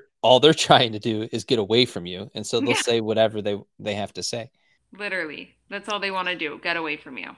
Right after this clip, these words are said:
Speaker 2: They never wanna see you again. And you need to just be like, "Okay, they're lost. They're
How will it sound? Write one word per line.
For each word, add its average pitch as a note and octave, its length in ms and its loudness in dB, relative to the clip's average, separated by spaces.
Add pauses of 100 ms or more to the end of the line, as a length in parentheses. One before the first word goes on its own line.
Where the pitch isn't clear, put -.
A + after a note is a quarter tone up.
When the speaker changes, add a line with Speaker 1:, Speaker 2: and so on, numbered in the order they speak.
(100)
Speaker 2:
They F#3 120 -6
never F3+ 240 0
wanna F3+ 200 -4
see E3 180 -8
you D3 120 -6
again. - 320 -8 (280)
And A3+ 160 -2
you B3+ 80 2
need C#4 120 4
to C#4+ 80 2
just D4+ 200 -4
be B3 60 -2
like, A3+ 240 -2
"Okay, A3+ 420 4
they're G3+ 220 0
lost. F3+ 460 2
They're F3+ 200 -8